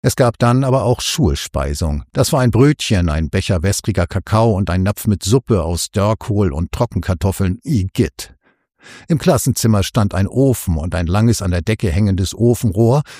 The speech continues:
führte zu einem der überwiegend mit Pappe verkleideten Fenster hinaus. Und Schüler wurden abwechselnd dazu verdonnert, ein Brikett zum Heizen mit in die Schule zu bringen.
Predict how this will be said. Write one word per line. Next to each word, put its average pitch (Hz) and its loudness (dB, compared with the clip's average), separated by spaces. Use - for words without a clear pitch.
führte 165 2
zu - -4
einem 139 2
der 123 2
überwiegend 139 0
mit 135 -2
Pappe 117 -2
verkleideten 104 -2
Fenster - -2
hinaus. - -8
Und 131 2
Schüler 160 4
wurden 139 2
abwechselnd 120 0
dazu 117 0
verdonnert, 113 2
ein 110 2
Brikett 120 0
zum 98 0
Heizen 92 0
mit 90 0
in 80 -2
die 117 -2
Schule - -6
zu - -8
bringen. 64 -8